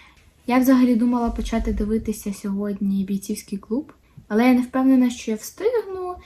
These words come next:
бо мені завтра рано вставати на сольфеджіо, і я не можу пізно лягти.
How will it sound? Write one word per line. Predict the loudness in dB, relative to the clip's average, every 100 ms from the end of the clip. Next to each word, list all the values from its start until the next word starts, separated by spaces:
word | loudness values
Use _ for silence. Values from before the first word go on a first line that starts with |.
| -18 -18 -12
бо | -4 2 4 6
мені | 6 4
завтра | 2 -4 -4 -2
рано | -2 -4
вставати | -6 -8 -4 -6 -6 -4 -2
на | -2 -2 -4
сольфеджіо, | -6 -10 -6 -6 -4 0 0 0 -6 -14 -16 -18 _ _ -4
і | 0 2 2
я | 0
не | 0
можу | 2 0 -2 -6 -12 _
пізно | 0 2 4 4
лягти. | 2 0 0